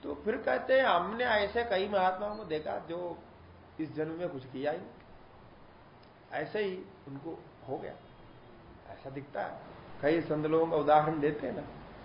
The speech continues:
हाँ, बोलते हैं, "ये, ये सब करने की क्या जरूरत है, उनको ऐसा हो गया तो हमको भी हो जाएगा", और ऐसे करके करते हैं।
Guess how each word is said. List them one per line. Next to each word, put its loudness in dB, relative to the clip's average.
हाँ, -2
बोलते 0
हैं, 0
"ये, 2
ये 2
सब 0
करने 4
की -6
क्या 2
जरूरत 0
है, 2
उनको 6
ऐसा 8
हो 8
गया 4
तो 2
हमको 2
भी -2
हो -4
जाएगा", -8
और 6
ऐसे 6
करके 4
करते 0
हैं। -4